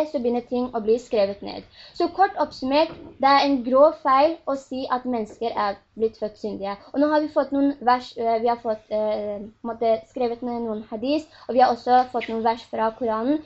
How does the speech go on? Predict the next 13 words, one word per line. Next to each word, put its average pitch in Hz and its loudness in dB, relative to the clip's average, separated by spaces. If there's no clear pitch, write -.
Så 320 0
dette 294 -2
her 277 6
er 269 4
bevis. 220 0
Hvis 294 0
noen 285 2
for 302 2
eksempel 262 -4
har 254 2
den 262 -2
teorien 233 -2
der, 269 2